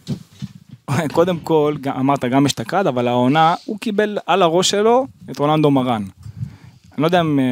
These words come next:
המאזינים שלנו מכירים, אבל רונלדו מרן אימן כמה שנים, דיברנו על קליארי, אימן בקליארי ובעוד כמה מקומות. עזוב שהצליח יותר,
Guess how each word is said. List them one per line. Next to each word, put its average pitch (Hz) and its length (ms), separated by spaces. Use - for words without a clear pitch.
המאזינים 120 420
שלנו 143 220
מכירים, 156 360
אבל 160 140
רונלדו 165 260
מרן 156 320
אימן 147 260
כמה 151 220
שנים, 139 260
דיברנו 139 240
על 127 80
קליארי, 190 380
אימן 147 240
בקליארי 196 640
ובעוד 135 360
כמה 147 200
מקומות. 156 480
עזוב 165 200
שהצליח 170 560
יותר, 196 260